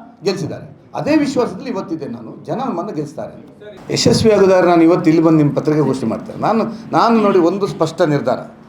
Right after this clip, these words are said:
ಗೆಲ್ಲಿ ಸೋಲ್ಲಿ, ನಾನು ಗೆಲ್ಲಿಗೆ ನಿಂತದ್ದು, ಗೆಲ್ಲಿ ಸೋಲ್ಲಿ. ನಾನು ಒಮ್ಮೆ ಇಟ್ಟ ಹೆಜ್ಜೆಯನ್ನು, ಹೆಜ್ಜೆ ಇಡುವ ಮೊದಲು ನಾನು ತುಂಬ ಯೋಚನೆ ಮಾಡ್ತೇನೆ. ಯೋಚನೆ ಮಾಡಿದ ಮೇಲೆ ನಾನು ಹಿಂದೆ ಬರಲ್ಲ, ಇದು ಭಾಳ ಸ್ಪಷ್ಟ. ಬೇರೆ ಬೇರೆ ಒತ್ತಡಗಳು ನನಗೀಗ ಎರಡು ಮೂರು ದಿವಸದಲ್ಲಿ ಬರ್ತಾ ಇದೆ, ಆದರೆ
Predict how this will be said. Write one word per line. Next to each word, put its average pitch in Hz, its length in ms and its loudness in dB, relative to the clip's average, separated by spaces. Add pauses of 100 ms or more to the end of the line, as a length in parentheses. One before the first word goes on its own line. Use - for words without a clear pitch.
(360)
ಗೆಲ್ಲಿ 196 340 2
ಸೋಲ್ಲಿ, 127 420 -2 (320)
ನಾನು 175 300 0
ಗೆಲ್ಲಿಗೆ 180 360 -4
ನಿಂತದ್ದು, 127 540 -8 (420)
ಗೆಲ್ಲಿ 214 360 0
ಸೋಲ್ಲಿ. 147 340 -2
ನಾನು 156 260 -2
ಒಮ್ಮೆ 180 200 -4
ಇಟ್ಟ 160 200 -4
ಹೆಜ್ಜೆಯನ್ನು, 151 460 -2 (640)
ಹೆಜ್ಜೆ 151 220 0
ಇಡುವ 202 280 2
ಮೊದಲು 196 260 -2
ನಾನು 170 160 -2
ತುಂಬ 196 200 -2
ಯೋಚನೆ 180 280 0
ಮಾಡ್ತೇನೆ. 127 360 -4 (720)
ಯೋಚನೆ 233 280 -6
ಮಾಡಿದ 202 300 -2
ಮೇಲೆ 220 180 -2
ನಾನು 185 160 -2
ಹಿಂದೆ 160 180 0
ಬರಲ್ಲ, 135 340 -6
ಇದು 143 160 -8
ಭಾಳ 151 160 -2
ಸ್ಪಷ್ಟ. 127 340 -12 (460)
ಬೇರೆ 180 200 -2
ಬೇರೆ 208 180 -2
ಒತ್ತಡಗಳು 175 460 -2
ನನಗೀಗ 165 320 -2
ಎರಡು 151 320 -6
ಮೂರು 156 180 -6
ದಿವಸದಲ್ಲಿ 156 260 -6
ಬರ್ತಾ 143 220 -4
ಇದೆ, 127 80 -4
ಆದರೆ 147 260 -6